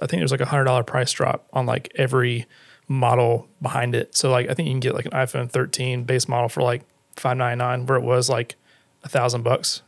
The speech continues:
when it came out. And so that's not nothing. So that produces a little bit of value. And then I think the one thing that I saw that might bring some value to people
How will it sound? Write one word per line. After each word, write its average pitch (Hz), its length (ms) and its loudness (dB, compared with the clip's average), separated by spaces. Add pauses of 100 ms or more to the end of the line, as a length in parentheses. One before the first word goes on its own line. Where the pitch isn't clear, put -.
when 139 160 -2
it 131 40 -4
came 131 180 -2
out. 139 260 2 (540)
And 151 100 2
so 160 240 8
that's 208 240 4
not 127 160 4
nothing. 123 360 0
So 185 180 4
that 208 260 0
produces 151 320 2
a - 20 -2
little 135 140 4
bit 131 80 4
of 117 80 0
value. 117 400 2
And 160 240 4
then 156 380 4 (180)
I 160 80 4
think 233 200 2
the 151 80 6
one 156 280 6
thing 165 240 4
that 147 100 6
I 143 80 6
saw 147 300 4
that 135 120 4
might 131 300 0
bring 135 220 0
some 131 240 2
value 131 320 2
to 131 80 -6
people 147 440 0